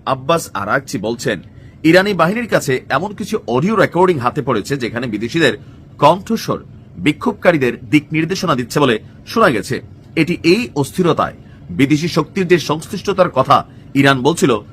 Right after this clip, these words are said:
তা প্রমাণিত। আহ, ইরানি কর্মকর্তারা বারবার মার্কিন যুক্তরাষ্ট্র এবং তার দুষ্ট ছেলের বিরুদ্ধে এই বিক্ষোভকে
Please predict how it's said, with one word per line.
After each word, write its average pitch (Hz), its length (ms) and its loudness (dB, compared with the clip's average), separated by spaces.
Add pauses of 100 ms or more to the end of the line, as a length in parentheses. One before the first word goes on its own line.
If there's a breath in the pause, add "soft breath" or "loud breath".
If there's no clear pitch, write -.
(120)
তা 185 100 2
প্রমাণিত। 123 460 0 (920 loud breath)
আহ, 156 380 6
ইরানি 214 260 4
কর্মকর্তারা 208 520 4
বারবার 139 440 4
মার্কিন 151 560 0
যুক্তরাষ্ট্র 160 640 0
এবং 160 200 -2
তার 131 260 4
দুষ্ট 170 300 -2
ছেলের 190 300 0
বিরুদ্ধে 131 580 0
এই 156 360 4
বিক্ষোভকে 165 680 0